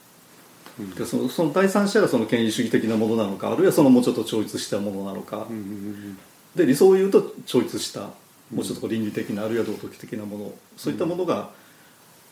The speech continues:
Speaker 1: うん。
Speaker 2: ひょっとしたら必要じゃないかということになりますかね。
Speaker 1: うんうん。
Speaker 2: うん。
Speaker 1: 本当にネット上で理性的な会話は無理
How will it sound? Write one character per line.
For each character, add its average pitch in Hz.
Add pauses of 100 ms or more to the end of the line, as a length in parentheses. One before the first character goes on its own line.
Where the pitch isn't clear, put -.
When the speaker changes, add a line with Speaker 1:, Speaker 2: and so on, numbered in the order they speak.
(540)
Speaker 1:
う -
ん。 -
Speaker 2:
ひ 120
ょ -
っ -
と -
し -
た -
ら 131
必 -
要 110
じ 107
ゃ -
な 107
い 104
か 120 (140)
と 139
い -
う 120
こ 131
と 127
に 123
な 120
り 117
ま 123
す -
か -
ね。 123 (220)
Speaker 1:
う 110
ん -
う 104
ん。 101
Speaker 2:
う -
ん。 95 (760)
Speaker 1:
本 156
当 196
に 170
ネ 151
ッ 160 (180)
ト 208
上 185
で 180
理 139
性 160 (1160)
的 160
な 151 (240)
会 135
話 127 (300)
は 127
無 120
理 110